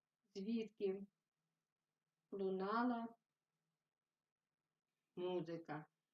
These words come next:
Серед костюмів переважували типові відьми, зомбі, вампіри.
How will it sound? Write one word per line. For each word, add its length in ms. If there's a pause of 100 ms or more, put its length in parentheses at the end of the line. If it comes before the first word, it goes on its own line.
(220)
Серед 280
костюмів 680 (3000)
переважували 1200 (400)
типові 840 (520)
відьми, 840
зомбі, 840 (160)
вампіри. 800